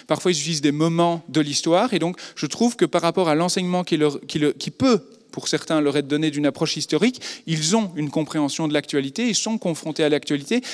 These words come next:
et ils arrivent à mettre des mots sur cette actualité. Maintenant, la difficulté, c'est cette justification des termes qu'ils mobilisent. Et donc, il y a une faible justification de pourquoi c'est extrémiste.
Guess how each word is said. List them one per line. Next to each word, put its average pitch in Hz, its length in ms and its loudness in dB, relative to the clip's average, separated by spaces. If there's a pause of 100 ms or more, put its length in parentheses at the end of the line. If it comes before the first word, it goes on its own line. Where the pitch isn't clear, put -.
et 147 60 0
ils 151 180 0
arrivent 180 240 2
à 156 80 2
mettre 156 180 -4
des 151 140 0
mots 170 240 0 (140)
sur - 240 -8
cette 135 240 -6 (240)
actualité. 135 560 -4 (240)
Maintenant, 202 500 0 (300)
la 151 120 0
difficulté, 170 540 -2
c'est 190 160 -4
cette 190 300 -2 (140)
justification 180 960 -2
des 139 120 -4
termes 139 280 -4
qu'ils 139 160 -4
mobilisent. 135 480 -2 (200)
Et 143 60 0
donc, 165 160 -2
il - 20 2
y 151 40 4
a - 20 2
une 143 80 -2
faible 175 400 0
justification 147 840 -6
de 117 140 -8
pourquoi - 560 -4 (100)
c'est - 200 -2
extrémiste. 120 480 -8